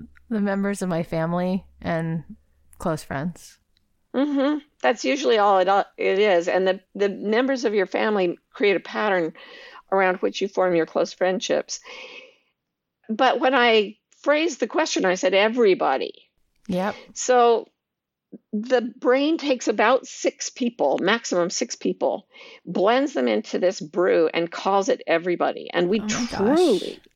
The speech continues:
Speaker 2: in our hearts, believe that everybody wants this from us. I remember once sitting there with a man, a client who said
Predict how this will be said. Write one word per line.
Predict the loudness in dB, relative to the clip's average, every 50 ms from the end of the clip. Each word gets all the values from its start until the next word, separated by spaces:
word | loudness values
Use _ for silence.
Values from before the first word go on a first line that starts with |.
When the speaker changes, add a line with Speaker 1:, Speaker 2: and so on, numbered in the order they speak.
| _ _ _ _ _ 0
Speaker 2:
in | 0 2 4
our | 2 2 0
hearts, | -2 -6 -4 0 2 4 4 2 2 -2 -6 -12 -10
believe | -2 0 0 2 2 2 2 2 2 0 0 0
that | -2 -4 -4 _ _ _ _
everybody | 2 4 6 6 6 4 4 0 -4 -6 -2 0 0 0 0 0 0 0 0 -2 -2 -6 -6 -8 -10 -16 _ _ _ _ _ _ _ 0
wants | 0 0 0 0 -6 -4
this | -2 -2 -2 -2 -6
from | -12 -12 -12 -10 -10
us. | -10 -12 -12 -14 -16 -18 -20 _ _ _ _ _ _ _ _ _ _ -20 -20 -20 -20 -20 -20 _ -2
I | 0
remember | 2 2 4 4 4
once | 4 4 2 0 -6 -4
sitting | -4 -2 -2 0 0
there | 2 2 4
with | 4 2 2
a | 0
man, | 0 0 2 2 2 2 2 0 -2 -4 _ _ _
a | 0 0 0 0
client | -4 -4 -2 0 0 0 0 -2 -6
who | -6 -8
said | -6 -2 0 0 0 0 -2 -4